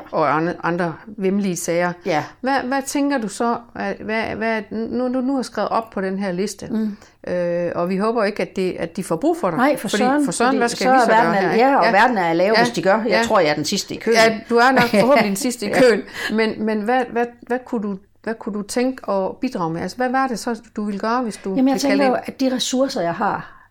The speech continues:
Speaker 2: øh, det er jo ikke mine sygeplejefaglige ressourcer fra den gang, hvor jeg var operationssygeplejerske, fordi der er sket så meget der.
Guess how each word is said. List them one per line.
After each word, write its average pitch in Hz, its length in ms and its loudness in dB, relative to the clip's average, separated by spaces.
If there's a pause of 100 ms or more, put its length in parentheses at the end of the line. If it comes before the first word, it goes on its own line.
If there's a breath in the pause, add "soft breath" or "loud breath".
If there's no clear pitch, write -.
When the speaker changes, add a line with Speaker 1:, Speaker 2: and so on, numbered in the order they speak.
(200)
Speaker 2:
øh, 202 360 -2
det 226 180 2
er 202 100 0
jo 202 120 0
ikke 208 160 -2
mine 175 120 0
sygeplejefaglige 165 640 -4
ressourcer 185 420 -8
fra 208 220 -2
den 226 260 -2
gang, 196 240 -2
hvor - 100 -4
jeg 165 120 0
var 160 60 0
operationssygeplejerske, 175 1080 -6
fordi 190 340 -8
der 185 60 0
er 165 80 0
sket 165 260 -6
så 170 100 -8
meget 165 320 -4
der. 165 180 0